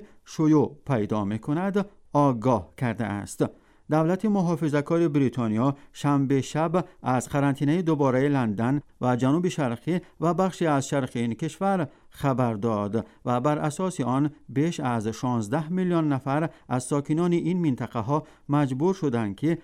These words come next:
در خانه‌های خود بمانند. مت هنکاک، وزیر بهداشت این کشور، روز یکشنبه در رابطه با اساس ناکنی قرنطینه دوباره لندن و بخشی از بریتانیا به نوع جدید ویروس کرونا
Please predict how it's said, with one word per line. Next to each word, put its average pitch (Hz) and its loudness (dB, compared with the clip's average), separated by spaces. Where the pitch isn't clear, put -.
در 127 0
خانه‌های 139 0
خود 123 0
بمانند. 117 2
مت 175 0
هنکاک، 147 0
وزیر 160 4
بهداشت 139 2
این 123 0
کشور، 123 0
روز 127 2
یکشنبه 120 0
در 131 2
رابطه 143 0
با 151 2
اساس 135 0
ناکنی 131 2
قرنطینه 131 0
دوباره 120 2
لندن 113 2
و 190 2
بخشی 170 0
از 120 0
بریتانیا 113 0
به 143 4
نوع 170 2
جدید 139 2
ویروس 131 0
کرونا 120 0